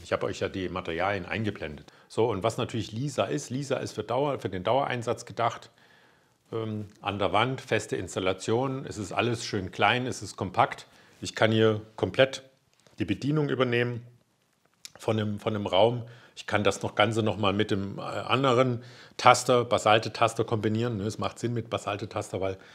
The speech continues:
ich habe natürlich hier auch dann die gleiche Farbe, ich habe das gleiche Maß. So, das wäre im Prinzip noch mal so, so mein Fazit, äh, zu, zu der Lisa. Ich finde,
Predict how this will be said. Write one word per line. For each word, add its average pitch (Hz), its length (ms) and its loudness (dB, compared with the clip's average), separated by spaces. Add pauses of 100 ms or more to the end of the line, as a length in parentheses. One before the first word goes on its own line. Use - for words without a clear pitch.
(180)
ich - 80 -18
habe 101 140 0
natürlich 101 300 -4
hier 101 160 -4
auch 95 80 0
dann 92 160 -6
die 90 100 -6
gleiche 92 320 -4
Farbe, 135 400 2 (360)
ich - 120 -10
habe - 120 0
das - 160 -4
gleiche 92 300 0
Maß. 113 460 0 (1500)
So, - 420 2 (120)
das - 220 0
wäre 117 180 8
im 143 80 -4
Prinzip 117 400 -2
noch 107 120 -2
mal 113 160 2
so, 113 320 2
so 101 160 -4
mein 107 380 2
Fazit, 110 680 2
äh, 101 360 -8
zu, - 180 -6
zu - 380 -10
der 87 140 0
Lisa. 147 580 0 (1300)
Ich 107 160 -4
finde, 107 560 2